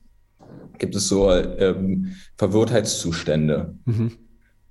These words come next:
Speaker 1: Und dem probiert man entgegenzuwirken, unter anderem, dass man den Leuten Musik vorspielt.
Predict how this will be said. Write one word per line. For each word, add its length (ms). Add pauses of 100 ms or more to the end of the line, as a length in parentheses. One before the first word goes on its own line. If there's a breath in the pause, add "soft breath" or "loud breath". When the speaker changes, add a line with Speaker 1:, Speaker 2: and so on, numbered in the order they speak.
(180)
Speaker 1:
Und 580
dem 180
probiert 300
man 120
entgegenzuwirken, 960
unter 260
anderem, 760
dass 280
man 200
den 120
Leuten 260
Musik 300
vorspielt. 800